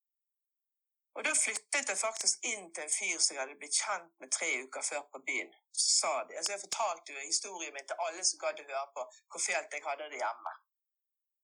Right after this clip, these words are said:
Og det var mye spetakkel, det var mye helvete. Min far drakk i hele min oppvekst. Min mor kjeftet som smelte og hylte og skrek. Og min far drakk, og det var jul, og det var påske, og sytten mai, og det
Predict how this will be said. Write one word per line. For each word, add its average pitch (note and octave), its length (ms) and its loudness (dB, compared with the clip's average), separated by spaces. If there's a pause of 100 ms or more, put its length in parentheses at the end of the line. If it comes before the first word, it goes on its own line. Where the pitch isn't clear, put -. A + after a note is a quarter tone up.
(300)
Og G#3+ 120 0
det A3 80 0
var A3+ 160 -2
mye A#3 320 -2
spetakkel, F3+ 480 -6
det E3+ 80 -8
var F3 140 -10
mye G#3 300 -2
helvete. E3+ 440 -4 (160)
Min - 140 -8
far G#3+ 340 -2
drakk - 320 -10
i E3 120 -10
hele F3+ 320 -2
min D#3 160 -6
oppvekst. E3+ 520 0
Min E4+ 120 -14
mor F#3 160 -6
kjeftet E3+ 400 2
som E3+ 180 -4
smelte D#3 420 0 (200)
og - 120 -6
hylte E3 260 -4
og - 60 6
skrek. A3+ 480 0 (520)
Og - 80 -8
min F#3 120 -4
far E3+ 280 2
drakk, G#3 360 -2 (160)
og D#3 340 0
det F3 100 -10
var E3+ 120 -4
jul, F#3 180 -6
og E3 100 -8
det D3 60 -6
var D3+ 160 -2
påske, D#3 320 0
og D3+ 80 4
sytten D3 260 -6
mai, D3 240 0
og C3 80 -4
det C3 60 -6